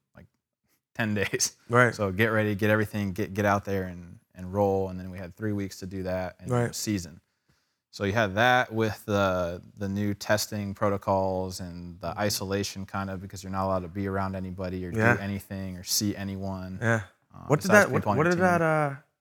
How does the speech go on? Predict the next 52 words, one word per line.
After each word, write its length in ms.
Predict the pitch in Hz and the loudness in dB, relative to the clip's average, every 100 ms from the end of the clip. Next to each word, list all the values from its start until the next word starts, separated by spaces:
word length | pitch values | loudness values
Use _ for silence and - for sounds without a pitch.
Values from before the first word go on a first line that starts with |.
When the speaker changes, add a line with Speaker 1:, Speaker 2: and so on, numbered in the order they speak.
| _ _ _ _ _ _ | _ _ _ _ _ _
Speaker 2:
I 40 | 143 | 2
mean, 140 | 147 | 6
baseball, 360 | 156 175 - 156 | 6 6 4 6
I, 120 | 139 | 6
t-, 120 | - | 4
I 60 | 143 | 2
was, 220 | 143 - | 2 -2
I 80 | 143 | -2
talked 240 | 135 156 139 | 2 2 2
to 40 | |
a 40 | |
bunch 220 | 131 131 123 | 0 -2 -2
of 60 | |
baseball 420 | 127 123 - 123 | 0 0 0 -2
guys. 400 | 117 120 117 110 | 2 2 2 0
I 60 | 127 | -2
have, 140 | 117 113 | -2 -2
I 220 | 113 123 | -2 -2
obviously 280 | 113 - 117 | -2 -4 -2
have 140 | 110 | -2
a 40 | |
background 420 | 110 117 110 120 110 | 0 -2 -2 -6 -6
in 60 | |
baseball. 500 | 113 110 - 117 113 | -6 -6 -6 -4 -2
I 40 | 110 _ _ _ | -4 _ _ _
remember 180 | 120 117 | -6 -6
talking 300 | - 120 107 | 0 -2 -2
to 40 | 117 | -12
some 160 | - 113 | -10 -2
guys. 320 | 113 117 101 | 4 4 4
We 60 | 113 | -2
were 40 | |
doing 360 | 107 117 110 98 _ _ _ _ _ _ _ _ - | -2 -2 -2 -6 _ _ _ _ _ _ _ _ -2
remotely 680 | 120 117 117 113 123 113 | 0 4 4 4 2 4
having 280 | 113 110 107 | 8 6 4
conversations 720 | 117 113 104 117 104 - 104 | -2 -2 0 0 0 -2 -10
and 80 | 104 | -4
podcasts. 340 | 110 104 101 | 2 4 4
I 220 | 107 104 104 | 2 2 2
Speaker 1:
Mm-hmm. 140 | 98 | 0
Speaker 2:
remember 220 | 107 104 | -4 -6
talking 300 | - 107 104 | -4 -6 -6
to 60 | 101 | -10
Dansby 520 | 98 104 104 98 104 | -6 -4 -4 -6 -12
specifically, 680 | - 101 107 101 104 - 101 | -12 -14 -10 -10 -12 -8 -6
and 80 | 104 | -6
he's 140 | 101 | -12
just 160 | 110 - | -14 -12
like, 160 | 101 | -12
"Dude, 240 | 101 107 101 | -8 -6 -6
I've 80 | 98 | -8
been 180 | 101 | -14